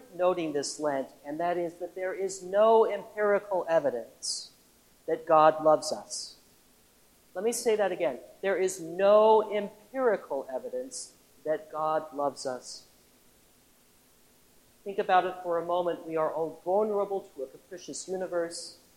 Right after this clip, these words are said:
and a society where things could head south at any moment.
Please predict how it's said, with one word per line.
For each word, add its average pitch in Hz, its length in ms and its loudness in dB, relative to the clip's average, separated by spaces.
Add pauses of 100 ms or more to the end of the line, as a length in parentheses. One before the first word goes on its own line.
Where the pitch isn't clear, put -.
(580)
and 156 100 -8
a 156 40 -6
society 180 640 2
where 156 160 0
things 185 300 -10
could - 200 -10
head 139 200 -6
south 180 580 2
at 120 100 -10 (160)
any 127 140 -18
moment. 170 540 -6